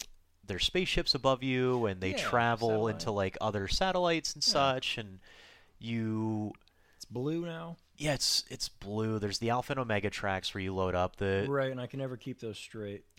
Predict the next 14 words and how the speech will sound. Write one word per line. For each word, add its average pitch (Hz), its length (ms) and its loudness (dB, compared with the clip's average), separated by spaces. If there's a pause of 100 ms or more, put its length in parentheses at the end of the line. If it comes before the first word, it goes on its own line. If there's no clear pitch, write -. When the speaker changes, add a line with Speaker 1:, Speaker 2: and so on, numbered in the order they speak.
Speaker 1:
Yeah. 87 320 2 (520)
They 110 580 4 (400)
have 120 520 2 (140)
this 107 240 -2
sort 117 240 0
of, 107 140 -2
like, 101 320 0
very 107 340 0
low 98 420 2
drone 95 880 -6 (100)
audio 110 460 2
kind 120 260 -2
of - 140 -10
playing. 127 420 -2